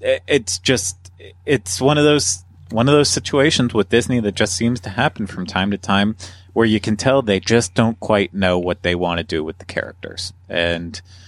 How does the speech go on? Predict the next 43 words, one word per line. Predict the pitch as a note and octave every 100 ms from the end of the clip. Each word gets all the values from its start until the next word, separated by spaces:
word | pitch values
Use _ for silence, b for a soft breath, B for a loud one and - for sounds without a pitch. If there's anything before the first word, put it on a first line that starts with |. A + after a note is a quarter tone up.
| b b
they, | F#2 F2+ F2+ F2
that's, | - E2 F#2+ G2 G2+ G2 - - - -
it | - B2 G#2+ -
seems | - A#2 A#2
like | A#2+ -
that | G#2+ G2+
happens | G#2+ - G#2 F#2+ -
time | - G#2 A2
and | F#2+
time | F2+ G#2 F#2+
again | E2 E2 E2
in | E2
this | E2+
company's | - G2 - F#2 E2+
history, | G2+ - F2 E2
that | F2 E2+
they, | - F2 E2+ - B B B -
they | G#2+
don't | G#2 G#2+ -
have | - G#2 G2+
a |
good | F#2 G2+ F#2
plan | - G#2+ G2 F#2
in | F2+
place | - F2 E2 -
for | - F#2
what | G2 F#2+
they're | F#2+
gonna | F2+ F2+
do | F#2 F2+
with | E2+ -
the | E2+
characters | - F2 E2 F2 E2 F#2+
once | F#2 F2+
they | F2+ E2
have | E2 D#2+ -
them, | E2+ F2+ F2+
or | D2+ D2+ - -
underestimate | A2 G2+ F#2 F2+ - F#2 E2+ -
the | F#2
success. | - - - C#3+ C#3 - - - B B B -
And, | G2 F#2 F2+ F2 E2+
uh, | F2+ E2+ E2+ E2+